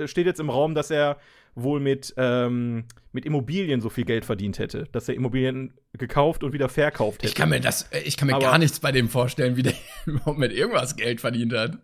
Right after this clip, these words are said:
Speaker 1: Ja, gerade auch, weil in dem Film der Typ auch mit Immobilien sein Geld verdient. Also irgendwie, das ist alles, es ist einfach komplett dieses ganze Konstrukt
Speaker 2: Aber, aber du
Speaker 1: ist
Speaker 2: musst
Speaker 1: so
Speaker 2: dir halt vorstellen,
Speaker 1: weird.
Speaker 2: der Film wurde gedreht, aber er muss ja jetzt immer noch diese Kameras <laughs> haben,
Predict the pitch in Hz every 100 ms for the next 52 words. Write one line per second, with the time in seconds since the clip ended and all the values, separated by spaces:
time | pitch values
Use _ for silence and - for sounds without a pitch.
0 | _ _ _ _ _ _ _ - 175 202
1 | 208 117 - - 156 185 196 185 170 160
2 | 160 - 180 180 170 233 247 226 160 139
3 | 151 156 - - - - 226 - - 143
4 | 160 160 151 143 147 147 143 131 - 131
5 | 127 131 123 131 127 117 117 - 151 143
6 | 170 202 208 202 180 170 175 190 - 147
7 | 165 - 127 - - - 147 127 147 -
8 | 143 143 139 147 127 139 139 - 160 127
9 | 156 175 226 190 - - 202 214 196 190
10 | 247 185 185 170 196 190 170 160 240 -
11 | 160 151 151 190 180 185 165 151 151 175
12 | - - _ _ _ _ - 165 170 185
13 | - 165 165 151 202 247 151 131 - 196
14 | 143 135 294 453 - 185 - 160 170 -